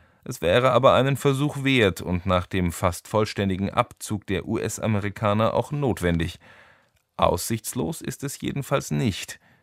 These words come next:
Schließlich haben die Europäer die finanziellen Mittel für den Wiederaufbau Syriens.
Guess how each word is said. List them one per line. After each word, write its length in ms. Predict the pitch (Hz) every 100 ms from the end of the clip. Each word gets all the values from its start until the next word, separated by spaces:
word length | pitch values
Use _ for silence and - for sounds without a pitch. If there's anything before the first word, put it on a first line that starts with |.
| _
Schließlich 760 | - 98 95 - 87 82 -
haben 340 | 104 117 107 110
die 180 | 110 -
Europäer 760 | 107 107 107 - 117 92 98
die 120 | 123
finanziellen 840 | 131 - 135 123 120 - 127 131 131
Mittel 320 | 127 - 110
für 180 | 90 117
den 240 | 120 123
Wiederaufbau 680 | 113 95 80 - 80 - 82
Syriens. 640 | 80 82 82 85 80 -